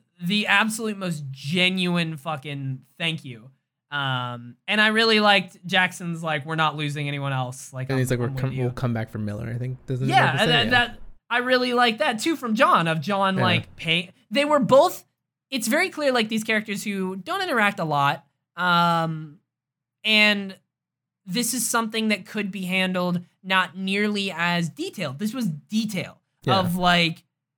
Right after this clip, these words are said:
Speaker 1: these characters are paying attention to each other and it makes sense, and they are being kind, and all of this works, but it's just not something we see super often. We don't really see them interact a, a ton.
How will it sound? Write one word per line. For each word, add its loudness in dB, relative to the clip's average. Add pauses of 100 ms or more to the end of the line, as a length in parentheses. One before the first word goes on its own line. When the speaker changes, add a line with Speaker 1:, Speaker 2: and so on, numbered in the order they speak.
(360)
Speaker 1:
these 2
characters 0
are 4
paying 0
attention -2
to -2
each -4
other -2
and 0
it -2
makes -8
sense, 0 (280)
and 0
they 6
are 6
being 0
kind, -2
and -6
all -2
of -2
this -4
works, -2 (340)
but -2
it's -2
just -6
not 0
something -8
we -6
see -4
super -6
often. 0
We -4
don't -2
really -4
see -10
them -8
interact 0 (120)
a, -4 (100)
a 2
ton. -6